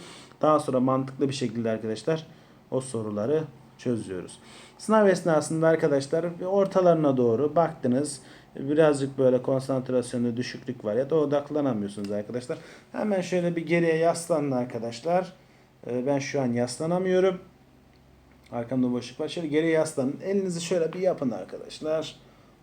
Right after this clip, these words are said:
Şöyle bir sağ, beden eğitimi hareketlerini yaptırır ya öğretmeniniz. Şöyle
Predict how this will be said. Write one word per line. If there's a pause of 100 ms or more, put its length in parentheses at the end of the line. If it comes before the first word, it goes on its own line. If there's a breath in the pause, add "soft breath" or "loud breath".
(100)
Şöyle
bir
sağ, (140)
beden
eğitimi
hareketlerini
yaptırır
ya
öğretmeniniz.
Şöyle